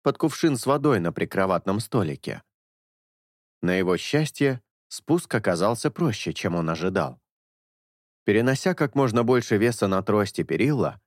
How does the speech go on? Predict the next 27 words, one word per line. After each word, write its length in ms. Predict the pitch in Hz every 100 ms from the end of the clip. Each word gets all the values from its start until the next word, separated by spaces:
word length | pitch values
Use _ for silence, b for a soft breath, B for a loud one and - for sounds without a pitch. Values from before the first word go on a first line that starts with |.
| _ -
переставляя 600 | 95 95 92 90 107 101
со 140 | -
ступеньки 500 | - 104 107 110 104
на 140 | 92
ступеньку 540 | 92 98 - 104 95 101
здоровую 560 | 85 98 98 87 85
ногу, 420 | 87 139 131 131 117 _ _ _ _ -
Шёлк 340 | - 175 165
умудрился 600 | 139 127 123 156 143 117
и 120 | 113
не 120 | 104
упасть, 580 | 95 87 131 160 - - _ _ _
и 160 | - 180
свести 440 | - 160 - 139
боль 260 | 107 90 90
к 120 | -
минимуму. 640 | 104 117 87 73 65 - _ _ _ _ _ _ _ _ _ _ _ _
Окрылённый 580 | - - 151 175 175 151
успехами, 680 | 139 - 202 - 78 71 117 _ _ _ _ -
он 240 | 143 175
проковылял 640 | - 175 175 160 92 92
в 80 | 90
кухню, 500 | - 135 - 71 - _ _ _ _ -
поставил 420 | 143 185 160 151
трость 360 | - 160 135 131
в 60 |
угол 380 | 175 123 73